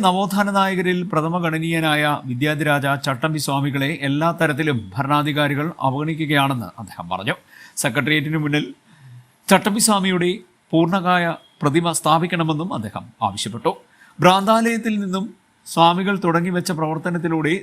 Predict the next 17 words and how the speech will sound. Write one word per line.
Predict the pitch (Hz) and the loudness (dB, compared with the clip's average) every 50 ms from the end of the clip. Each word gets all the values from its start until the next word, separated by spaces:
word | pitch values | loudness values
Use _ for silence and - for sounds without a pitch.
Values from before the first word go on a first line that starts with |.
| 143 139 147 | -2 0 2
ദൈവത്തിന്റെ | 156 160 165 180 175 170 170 151 156 160 156 - | 2 4 2 0 0 -2 -2 0 0 0 0 0
സ്വന്തം | 156 156 156 165 196 180 175 180 | -2 -2 -2 -2 -2 -2 0 2
നാടായി | 170 170 160 165 165 165 160 160 | 2 2 2 0 0 0 0 0
മാറിയ | 160 151 156 160 156 - | 0 0 0 -2 -2 -2
കേരളം | 151 147 143 151 147 131 107 90 - - - - - - - - 127 143 | 0 0 0 2 0 0 -2 -4 -8 -16 -20 -20 -20 -16 -4 2 2 4
അധികാരിവർഗത്തിന്റെ | 127 143 147 170 175 180 185 180 170 170 175 147 165 165 160 175 175 165 - - 139 | 4 4 2 2 2 2 2 0 0 0 0 0 0 0 2 2 0 0 0 0 0
അഴിമതിയും | 135 147 151 170 156 165 170 165 165 - - - 135 | 0 0 0 -2 0 0 0 -2 -2 -6 -2 -2 0
അധികാരഭ്രാന്തും | 131 143 147 165 165 170 175 160 175 165 165 156 170 160 147 | 0 0 0 0 0 0 0 0 0 0 0 0 -2 0 2
കാരണം | 156 151 151 151 139 104 90 - _ _ - | 2 2 2 0 -2 -4 -6 -8 _ _ 4
വീണ്ടും | 147 156 156 147 156 160 156 156 - 151 147 | 4 4 4 4 0 -2 -2 -4 -2 0 2
ഇരുളിലേക്ക് | 147 165 175 180 180 180 180 170 185 160 160 | 2 2 2 2 0 0 0 -2 -4 -4 -4
പോയിക്കൊണ്ടിരിക്കുന്ന | 156 160 165 - - 175 165 170 156 160 165 170 165 175 151 | -2 -2 -2 0 -2 -2 0 0 -2 0 0 0 0 2 2
കാലഘട്ടത്തിൽ | 151 147 147 151 156 151 143 151 139 160 127 82 - _ _ _ _ _ _ - _ - - | 2 2 2 2 -2 0 0 0 0 0 -2 -2 -8 _ _ _ _ _ _ -20 _ 4 4
ചട്ടമ്പിസ്വാമിയുടെ | 180 - - 196 214 196 226 208 202 196 196 185 196 185 220 | 4 4 4 0 0 2 2 2 2 2 2 0 0 0 0
പ്രസക്തി | 151 147 - 190 165 185 180 175 180 165 - 147 160 | -2 0 0 -2 -2 -2 -2 -2 -2 0 2 2 2
ഏറെ | 156 160 160 160 147 151 | 2 2 0 -2 -2 -2
വർദ്ധിച്ചിട്ടുണ്ടെന്നും | 156 151 170 185 170 185 156 165 160 151 160 160 170 147 | -2 -2 -2 -2 -4 -4 -4 -4 0 0 2 2 2 0